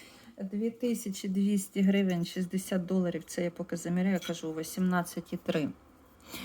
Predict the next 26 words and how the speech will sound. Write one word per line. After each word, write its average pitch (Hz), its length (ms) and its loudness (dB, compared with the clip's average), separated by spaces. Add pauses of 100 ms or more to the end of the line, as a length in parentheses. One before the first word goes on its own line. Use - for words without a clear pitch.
(240)
Вісімнадцять 165 560 -4
і 175 40 0
три. 262 260 4 (400)
Він 254 180 12
трохи 254 300 6
інакше 220 560 8
виглядає 180 840 6
на 170 180 4
відео, 165 360 0
можливо, 165 520 0
на 165 200 0
фоні 277 540 6
стола 240 480 2
або 180 200 0
на 160 180 0
фоні 170 440 -2
руки. 247 420 0 (400)
Але 190 240 8
колір 254 440 8
такий, 202 680 2
він, 196 400 8
ем, 175 280 0 (1000)
димчато-зелений, 185 1500 4
я 156 100 -4
б - 100 -16
сказала. 156 540 0